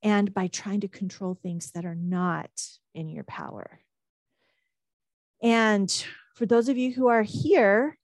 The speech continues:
if you have any, um, questions or anything that you would like to put in the Q and A, I'll stay on a little bit longer to answer.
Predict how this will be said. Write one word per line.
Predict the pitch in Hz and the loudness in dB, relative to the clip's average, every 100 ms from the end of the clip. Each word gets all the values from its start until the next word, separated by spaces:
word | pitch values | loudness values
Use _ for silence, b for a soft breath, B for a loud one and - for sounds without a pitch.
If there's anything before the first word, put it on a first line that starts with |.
| - | 0
if | 220 214 214 | 0 0 -2
you | 208 | -4
have | 220 - 220 233 247 - _ _ - | -4 -2 0 0 0 -14 _ _ -4
any, | 233 240 247 240 247 - _ _ _ _ _ _ _ - | -2 0 0 -2 -4 -10 _ _ _ _ _ _ _ -6
um, | 226 214 202 190 185 _ _ _ _ - _ _ _ _ - | -2 -2 -2 -6 -8 _ _ _ _ -20 _ _ _ _ -6
questions | 240 233 - - 233 240 294 320 - - - | -4 -4 -8 -6 -4 -2 -4 -8 -10 -10 -4
or | 208 | -2
anything | 208 220 226 | 0 -2 -2
that | 202 | 0
you | 214 | 0
would | 208 | 0
like | 202 | -2
to | - - | -4 -8
put | 226 214 - - - _ _ _ _ - | -4 -4 -6 -12 -14 _ _ _ _ -8
in | |
the | 208 | -8
Q | - 214 | -6 -2
and | 208 | 0
A, | 226 240 | 0 0
I'll | - | -2
stay | 185 - - 202 202 | -4 -6 -4 -2 0
on | 202 | 0
a | 202 | -2
little | 196 196 | -2 -2
bit | 214 208 | -2 -2
longer | - 185 190 214 262 - | -2 -4 -4 -4 -6 -6
to | 202 190 | -6 -4
answer. | - 190 202 - 214 220 | -6 -6 -8 -10 -8 -10